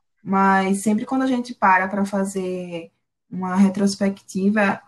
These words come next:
é, é muito emocionante mesmo, porque, como tu falou, eu e Ra já refletiu várias vezes sobre isso, sobre a nossa relação com o K-pop, né? Tipo,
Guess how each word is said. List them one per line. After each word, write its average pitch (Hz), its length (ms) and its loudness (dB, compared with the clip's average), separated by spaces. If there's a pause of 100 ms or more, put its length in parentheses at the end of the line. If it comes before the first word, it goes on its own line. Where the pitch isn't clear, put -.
(120)
é, 190 640 -2 (560)
é 247 80 0
muito 311 220 2
emocionante 349 560 0
mesmo, 196 400 2
porque, 202 420 2 (380)
como 208 200 4
tu 208 60 -6
falou, 233 320 2
eu 208 140 2
e 226 60 6
Ra 202 180 4
já 208 80 2
refletiu 208 400 -2
várias 247 300 -2
vezes 202 240 -2
sobre 196 320 -6
isso, - 180 -10
sobre 196 220 -10
a - 20 -10
nossa 185 240 -8
relação 185 420 -4 (400)
com 196 180 4
o 202 40 6
K-pop, 214 580 2
né? 185 180 0
Tipo, 175 340 -12